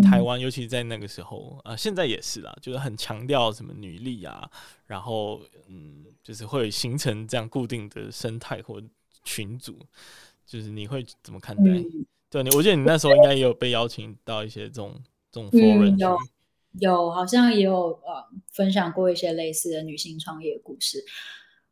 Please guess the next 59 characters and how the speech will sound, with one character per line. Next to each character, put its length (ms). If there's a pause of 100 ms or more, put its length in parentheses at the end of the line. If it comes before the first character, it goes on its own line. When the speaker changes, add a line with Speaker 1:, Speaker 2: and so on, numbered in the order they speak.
Speaker 2:
呃， 680
我 180
觉 100
得 60
这 60
件 180
事 100
情 140
不 220
只 200
是 140
在 160
台 280
湾， 260
就 160
连 200
在 200
美 180
国 220
一 80
样， 140
我 40
们 80
那 100
时 160
候 160
有 140
一 60
些 360 (440)
朋 260
友 240
也 100
是 180
女 180
性 240
创 260
业 140
家， 160 (260)
然 240
后 420 (200)
就 180
是 160
身 380
为 180
一 40
个 140
女 160
性 220
创 180
业 80
家 280
会 160
遇 100
到 300
很 200
多 360 (420)
困 260
难 220
嘛。 240